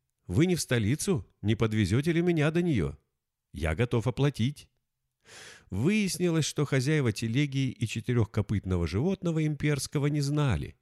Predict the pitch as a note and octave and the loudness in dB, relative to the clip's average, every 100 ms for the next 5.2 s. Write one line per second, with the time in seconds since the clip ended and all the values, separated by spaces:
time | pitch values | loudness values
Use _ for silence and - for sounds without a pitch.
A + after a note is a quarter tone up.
0 | _ - G#2+ - - B2+ - C3 C3 G#2 | _ -2 -2 -2 -2 0 0 0 0 2
1 | F2 - - C2+ A#1+ _ _ - - - | 0 0 -6 -6 -8 _ _ -20 -20 -18
2 | - E2+ F2+ F2 A2 C#3+ C3+ D3+ C3+ D#3+ | -4 2 4 6 4 4 4 4 4 2
3 | E3 E3+ C3+ B2+ - A2+ - G#2+ A2+ C#3+ | 4 4 4 2 2 -2 0 0 2 2
4 | B2 A2 F#2 C3+ A#2 B2+ - C3+ F2 - | 2 2 2 0 0 0 0 0 0 -2
5 | - D2+ | -8 -8